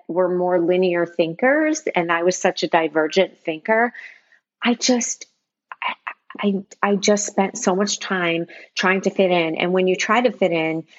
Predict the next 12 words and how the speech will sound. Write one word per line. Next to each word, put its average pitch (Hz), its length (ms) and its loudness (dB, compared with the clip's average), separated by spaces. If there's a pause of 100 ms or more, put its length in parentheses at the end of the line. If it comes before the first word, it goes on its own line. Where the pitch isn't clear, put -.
(140)
you 185 300 2
overcompensate, 190 1120 -2 (220)
you 170 160 2
underperform, 160 1120 -2 (260)
you 165 80 -2
get - 240 0
stressed 170 640 0
out, 202 340 2
you 160 80 -4
get 143 240 -2
burnt 190 400 -2
out, 202 400 2